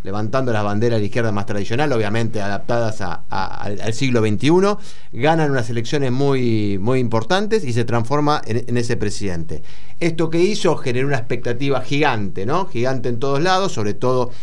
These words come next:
en los sectores de, de la izquierda, eh, y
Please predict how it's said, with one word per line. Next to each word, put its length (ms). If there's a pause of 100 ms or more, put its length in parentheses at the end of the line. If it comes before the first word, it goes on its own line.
(180)
en 140
los 100
sectores 680
de, 720
de 120
la 60
izquierda, 600 (360)
eh, 680 (680)
y 280